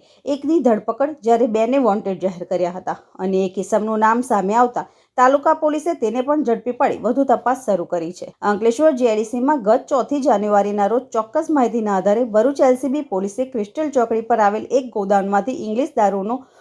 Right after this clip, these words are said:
ઓગણીસ પોઇન્ટ ત્રેવીસ લાખનો જથ્થો ઝડપ્યો હતો. પોલીસે સ્થળ પરથી ગોદામની રખેવાળી કરતા વાલિયાના રામદાસ વસાવાને ઝડપી પાડ્યો હતો, જ્યારે નેત્રંગના કુખ્યાત બુટલેગર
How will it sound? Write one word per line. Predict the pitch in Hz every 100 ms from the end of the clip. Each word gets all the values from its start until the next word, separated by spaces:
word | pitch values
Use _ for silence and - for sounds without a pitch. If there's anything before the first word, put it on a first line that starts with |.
| _
ઓગણીસ | 254 254 302 320 311
પોઇન્ટ | 320 311
ત્રેવીસ | 220 220 226
લાખનો | 214 214 262 277
જથ્થો | 247 254 302
ઝડપ્યો | 214 190 185 180 175
હતો. | 160 - _ _ _
પોલીસે | 190 202 208 262
સ્થળ | 262 190 190
પરથી | 214 240 247
ગોદામની | 202 190 214 226 277
રખેવાળી | 220 - 208 208 208 202
કરતા | 208 190 247 254
વાલિયાના | 208 185 202 226 269 214
રામદાસ | 196 190 190 208 -
વસાવાને | 196 196 180 214 277
ઝડપી | 202 175 185 180
પાડ્યો | 170 175
હતો, | 165 156 - _ _ -
જ્યારે | 214 214 208
નેત્રંગના | 208 202 247 285 311 311
કુખ્યાત | 208 - 196 -
બુટલેગર | 185 247 247